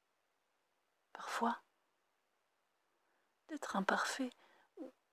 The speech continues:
pas comme on aimerait l'être, pas comme les autres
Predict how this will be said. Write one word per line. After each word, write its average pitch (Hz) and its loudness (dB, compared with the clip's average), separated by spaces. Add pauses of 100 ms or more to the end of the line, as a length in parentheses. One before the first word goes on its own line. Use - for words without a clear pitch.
(1160)
pas 277 6
comme 214 4
on 214 4
aimerait 220 4
l'être, 320 6 (2500)
pas 190 -6
comme 190 -2
les 175 2
autres - -4